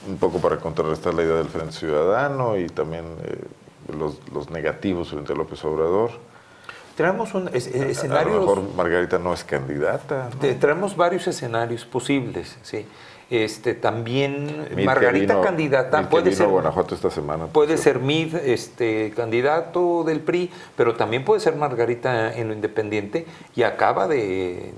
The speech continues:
Speaker 2: de romperle, este, un golpe por debajo la línea de flotación al Partido Acción Nacional y al Frente Opositor lo deshace.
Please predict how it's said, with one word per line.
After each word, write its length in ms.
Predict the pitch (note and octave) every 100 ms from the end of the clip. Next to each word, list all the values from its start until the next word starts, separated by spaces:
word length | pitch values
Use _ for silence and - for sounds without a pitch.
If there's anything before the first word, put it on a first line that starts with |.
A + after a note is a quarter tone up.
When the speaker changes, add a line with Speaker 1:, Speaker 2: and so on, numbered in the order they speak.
| G#2
Speaker 2:
de 120 | G2+
romperle, 1200 | G2+ G2+ - A#2 G#2 G#2 G#2 G2 F#2+ F2+ F2 -
este, 560 | F2+ - F#2+ F#2+ F#2 F2+
un 160 | A#2 A2+
golpe 280 | G#2+ F#2+
por 180 | G#2 G2
debajo 320 | F#2+ G2 G2+
la 140 | A2 F#2
línea 240 | G2 G#2
de 60 | -
flotación 460 | F#2 - F2+ G2+
al 120 | F#2 F2+
Partido 340 | F2 - F#2+
Acción 260 | F2 F2 F2
Nacional 600 | - - B2+ C#3 - -
y 60 | G#2
al 120 | F2
Frente 320 | - G2+ G2+
Opositor 520 | A2 F#2+ - - A#2
lo 80 | F3
deshace. 480 | - - D3 F3